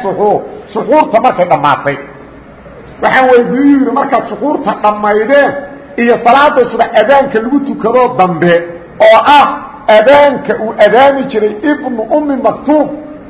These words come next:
adaanka dambe marka la adimayey iyo markay suxuurta dhammaydeen, imisa u dhaxayday? Imisa u dhaxayday? Qaala, wuxuu yidhi Zayd ibnu Thaabit, "Qadru khamsiina aaya,"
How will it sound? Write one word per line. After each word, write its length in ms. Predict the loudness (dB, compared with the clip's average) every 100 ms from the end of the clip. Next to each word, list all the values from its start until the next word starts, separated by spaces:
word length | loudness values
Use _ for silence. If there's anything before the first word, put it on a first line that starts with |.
| -12 -2
adaanka 500 | 2 2 0 -2 -4
dambe 640 | -2 -4 -2 -2 -2 -4 -12 -20 -20 -4
marka 360 | 0 0 0
la 140 | 0 0
adimayey 720 | 0 0 0 2 2 2 0 -2 -10 -14 -8
iyo 180 | -2 0
markay 320 | 2 2 0
suxuurta 480 | -4 -4 -4 -2 -2
dhammaydeen, 680 | 0 -2 0 -2 4 4 4 -2 -10 -6
imisa 400 | -4 -4 -4 -6
u 60 | -6
dhaxayday? 460 | -8 -6 -4 -6 -8 -16 -18 -20 -20 -20 -20 -20 -10
Imisa 340 | -8 -2 0 2
u 20 |
dhaxayday? 440 | 0 -2 -4 -6 -12 -18 -20 -20 -20 -20 -20 -20 -20 -6 2
Qaala, 560 | 4 6 6 6 6 4
wuxuu 260 | 2 0 0
yidhi 220 | 0 2
Zayd 240 | 4 4
ibnu 200 | 2 -2 0
Thaabit, 420 | 4 4 4 -2 -8 -14 -20 -20 -20 -4
"Qadru 520 | 2 2 2 -2 -4 -4 -6
khamsiina 720 | -6 -2 -2 -2 -8 -6 -2 0
aaya," 360 | 2 2 2